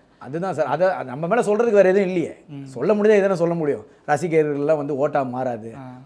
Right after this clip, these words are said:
Speaker 1: ஓட்டா மாறாமலையா எங்களது, அதாவது இந்த கட்சி ஆரம்பிக்கிறதுக்கு முன்னாடியே, அ, உள்ளாட்சி தேர்தல்லையும், அ, இவங்க வந்து எங்களுடைய உறுப்பினர்கள் எல்லாருமே வந்து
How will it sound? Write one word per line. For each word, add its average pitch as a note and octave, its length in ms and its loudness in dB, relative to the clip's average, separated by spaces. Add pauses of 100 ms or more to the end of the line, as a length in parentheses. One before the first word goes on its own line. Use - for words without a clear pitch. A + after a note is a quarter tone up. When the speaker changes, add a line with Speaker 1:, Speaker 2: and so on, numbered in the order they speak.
Speaker 1:
ஓட்டா E3+ 320 4
மாறாமலையா D#3+ 580 2
எங்களது, D3 720 2
அதாவது D3+ 340 2
இந்த C#3 160 -4
கட்சி C#3+ 320 -4
ஆரம்பிக்கிறதுக்கு D#3 560 -2
முன்னாடியே, D#3 560 -4 (280)
அ, D#3+ 80 -4 (1040)
உள்ளாட்சி E3+ 280 0
தேர்தல்லையும், C#3+ 680 -4 (320)
அ, C3+ 880 -4
இவங்க E3+ 300 -2
வந்து E3 400 -4
எங்களுடைய D#3 460 -2
உறுப்பினர்கள் E3 480 -4
எல்லாருமே D3+ 400 -2
வந்து D3 340 -8